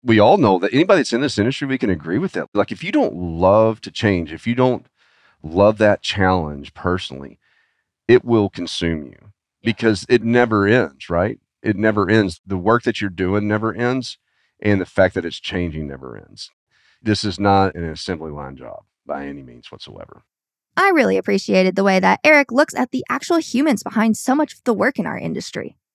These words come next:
Speaker 1: You gotta find somebody with the right talent and passion. I mean, you literally gotta find the people that are passionate about data, that are geeking out about taxonomy, because that's where a lot of the magic is,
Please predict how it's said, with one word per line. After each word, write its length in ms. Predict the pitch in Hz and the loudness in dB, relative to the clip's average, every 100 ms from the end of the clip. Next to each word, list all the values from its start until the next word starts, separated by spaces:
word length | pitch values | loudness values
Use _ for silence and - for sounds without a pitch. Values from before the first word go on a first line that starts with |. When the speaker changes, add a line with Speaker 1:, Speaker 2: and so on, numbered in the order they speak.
| _ | _
Speaker 1:
You 80 | 117 | 0
gotta 180 | 107 - | 0 0
find 320 | - 113 120 | 0 2 2
somebody 360 | - 104 90 85 | -2 -2 -2 -2
with 80 | 78 | -8
the 80 | |
right 240 | 80 78 - | -10 -12 -10
talent 400 | 92 80 85 - | -10 -8 -10 -12
and 180 | - - | -18 -10
passion. 600 | - 82 90 - 55 - | -8 -6 -8 -12 -16 -20
I 680 | _ _ _ _ _ _ 113 | _ _ _ _ _ _ 2
mean, 60 | |
you 120 | 107 | 2
literally 280 | 104 117 123 | 4 6 6
gotta 140 | 117 104 | 4 2
find 260 | 101 95 | 2 0
the 40 | 82 | -2
people 220 | 90 85 | -6 -6
that 60 | |
are 40 | 73 | -4
passionate 520 | 82 78 - 98 95 | 0 0 0 -4 -4
about 260 | 92 85 92 | -2 -4 -4
data, 380 | 85 95 - _ _ _ _ _ _ | -6 -6 -10 _ _ _ _ _ _
that 140 | 95 | -2
are 100 | 87 | -2
geeking 340 | 78 104 101 92 | 0 -2 0 2
out 140 | 95 | 2
about 320 | 95 87 80 | 2 0 -2
taxonomy, 720 | - 90 78 87 95 71 - _ _ _ | -4 -6 -2 -2 -2 -6 -14 _ _ _
because 220 | 95 107 | -6 0
that's 180 | 113 - | 0 0
where 120 | 117 | -4
a 60 | 82 | -2
lot 140 | 85 | -2
of 60 | 82 | -4
the 80 | 76 | -6
magic 360 | 85 120 71 - | -4 -4 -6 -14
is, 320 | 50 - | -16 -18